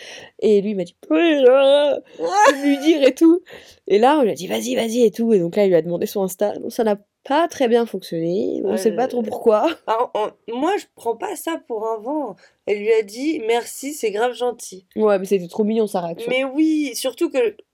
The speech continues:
Speaker 2: lui, il lui a pas dit en mode ch-, chacal.
Speaker 1: Oh, ah
Speaker 2: Il
Speaker 1: ouais,
Speaker 2: lui a
Speaker 1: c'était
Speaker 2: dit
Speaker 1: si
Speaker 2: en mode, euh,
Speaker 1: respectueux.
Speaker 2: très respectueux.
Speaker 1: Ouais.
Speaker 2: Et je pense que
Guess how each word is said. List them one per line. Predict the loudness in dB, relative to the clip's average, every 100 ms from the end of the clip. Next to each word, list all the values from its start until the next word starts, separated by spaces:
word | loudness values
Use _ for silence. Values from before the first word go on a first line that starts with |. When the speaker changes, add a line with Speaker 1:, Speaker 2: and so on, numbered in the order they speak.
| -18
Speaker 2:
lui, | -10 -4 -4
il | 0
lui | 0
a | 0
pas | 0 -2
dit | -2 -2
en | 0
mode | 2 0 0
ch-, | -14 -10
chacal. | -2 -2 0 0 0 -6 -8
Speaker 1:
Oh, | -4 -4 -4
ah | 0
Speaker 2:
Il |
Speaker 1:
ouais, | 4
Speaker 2:
lui | 4
a |
Speaker 1:
c'était | 4 2 2
Speaker 2:
dit | -2
Speaker 1:
si | 0
Speaker 2:
en | 2
mode, | 4
euh, |
Speaker 1:
respectueux. | 4 2 2 2 4 4 6
Speaker 2:
très | 6 4 2
respectueux. | -2 -6 -6 -6 -4 0 -2 -2
Speaker 1:
Ouais. | 0 0 0
Speaker 2:
Et | -4 -4
je | -2
pense | -4 -4
que | -2 -4